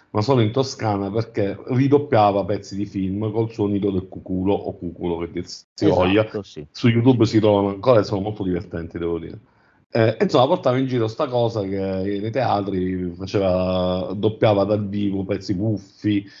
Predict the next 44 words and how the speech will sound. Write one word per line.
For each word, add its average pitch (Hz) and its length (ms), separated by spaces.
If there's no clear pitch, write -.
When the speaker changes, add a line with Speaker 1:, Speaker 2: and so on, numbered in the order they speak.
Speaker 1:
o 90 120
Star 101 260
Wars, 101 440
eccetera. 87 480
Insomma, 147 300
io 143 220
entro 113 340
all'Arsenale 107 680
di 92 120
Pisa 92 480
e 156 100
vedo 95 500
la 131 140
sala 98 320
piena, 98 460
tranne 98 600
le 123 140
file 123 260
laterali 107 440
e 95 40
la 90 120
fila 90 200
centrale. 90 680
Una 139 120
cosa 113 220
un 101 60
po' 110 120
sospetta, 110 500
però 107 280
ingenuo, 110 640
non 98 140
mi 98 80
chiedo 98 240
perché, 123 320
per 98 100
cui - 140
mi 98 100
siedo 95 200
proprio 95 280
in 104 60
mezzo 101 240
alla 113 140
sala, 95 380
comodo. 95 720